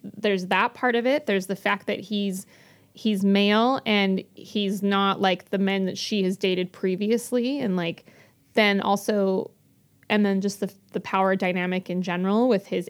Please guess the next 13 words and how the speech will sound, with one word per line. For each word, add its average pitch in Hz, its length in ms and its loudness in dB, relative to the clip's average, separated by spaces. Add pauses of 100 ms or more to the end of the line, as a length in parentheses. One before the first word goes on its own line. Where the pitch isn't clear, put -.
age, 190 560 -4
with 190 240 -4
his 180 420 -6
est-, - 320 -10 (100)
like, 175 160 -4
how 185 240 -2
established 180 640 -2
he 214 160 -4
is, 240 380 2
and 185 220 -2
then 175 260 -4 (840)
his, 190 460 -2 (1300)
like, - 400 -10